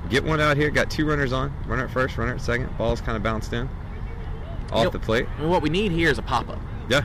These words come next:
Speaker 1: totally.
Speaker 2: We need to see if, if Carey can, can pitch one in there, get one popped up, let her defense help her out.
Speaker 1: Or an easy out to one of the bases. Just step on a base, whichever way it's kicked to. Any of the bases except home are open, so,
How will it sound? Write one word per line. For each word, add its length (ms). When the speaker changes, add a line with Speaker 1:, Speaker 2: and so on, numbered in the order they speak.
Speaker 1:
totally. 320
Speaker 2:
We 80
need 160
to 60
see 240
if, 220
if 140
Carey 240
can, 220
can 260
pitch 200
one 140
in 140
there, 200
get 220
one 140
popped 300
up, 180
let 100
her 60
defense 340
help 160
her 120
out. 180
Speaker 1:
Or 160
an 100
easy 320
out 160
to 80
one 140
of 60
the 40
bases. 460
Just 240
step 220
on 100
a 40
base, 280
whichever 320
way 160
it's 100
kicked 240
to. 120
Any 160
of 60
the 60
bases 340
except 260
home 240
are 80
open, 240
so, 180